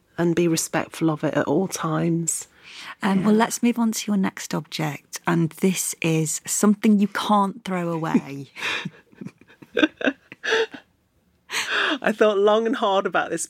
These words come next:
Speaker 1: because I kept coming back to this answer. And I was quite nervous about sharing this, maybe because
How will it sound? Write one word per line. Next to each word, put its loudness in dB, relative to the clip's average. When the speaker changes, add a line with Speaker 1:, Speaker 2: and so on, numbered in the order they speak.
Speaker 1:
because 0
I 2
kept -4
coming 0
back 0
to -6
this -2
answer. 0
And 0
I 4
was 2
quite -2
nervous 2
about 0
sharing 0
this, -4
maybe 2
because -2